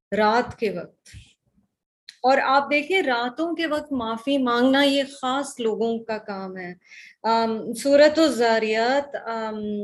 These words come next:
ام، آیا سیونٹین and eighteen، and this is chapter fifty-one، اس میں اللہ تعالیٰ فرماتے ہیں نا، <clears throat> "كَانُوا قَلِيلًا مِّنَ اللَّيْلِ مَا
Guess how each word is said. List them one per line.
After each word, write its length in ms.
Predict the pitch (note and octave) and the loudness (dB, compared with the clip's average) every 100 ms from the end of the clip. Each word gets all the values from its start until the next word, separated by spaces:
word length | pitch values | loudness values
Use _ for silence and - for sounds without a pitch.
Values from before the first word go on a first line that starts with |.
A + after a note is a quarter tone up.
| G3+ F#3 G3+ | -8 -10 -10
ام، 220 | G3+ G3 - | -12 -16 -8
آیا 420 | G#3 G#3 A3 A3+ G#3+ - G#3+ G#3+ | -4 0 0 0 -2 -4 -4 -4
سیونٹین 600 | - A3+ A3+ A#3 B3 B3 | -4 -4 -4 0 2 4
and 140 | A#3 | 2
eighteen، 400 | G#3+ G#3+ B3 C4 | 0 -2 2 4
and 120 | B3+ | 4
this 180 | A3+ G#3 | 2 -4
is 260 | G3 - G3+ | -6 -4 -4
chapter 300 | - - - | -4 -8 -8
fifty-one، 720 | A2 - G#2 G2 G3 G#3 C4 - - - _ | -10 -8 -8 -6 -6 -4 -4 -6 -20 -20 _
اس 200 | C4 B3 | 0 2
میں 140 | C#4+ D4 | 6 6
اللہ 140 | C#4 C#4 | 6 4
تعالیٰ 240 | C4+ C#4 C#4 | 2 2 2
فرماتے 460 | C4+ B3 A#3+ A#3+ D4+ | 0 0 -4 -4 -2
ہیں 80 | |
نا، 280 | E4+ G4 D4 - E4+ G4 F#4 | 0 0 -2 -2 -2 4 6
<clears throat> 540 | C#4+ - - _ _ - | 4 0 -16 _ _ 2
"كَانُوا 400 | C#4+ D4 D4 D#4 | 4 6 4 0
قَلِيلًا 560 | C#4+ C4 C4 C4+ C#4 | 0 0 0 0 0
مِّنَ 200 | B3+ B3 | 0 -2
اللَّيْلِ 680 | A#3+ G#3+ G#3 A#3 C4+ F4 F#4+ - _ _ _ _ A3 | -2 -2 -2 -2 -2 -2 -2 -6 _ _ _ _ -10
مَا 220 | A#3 | -6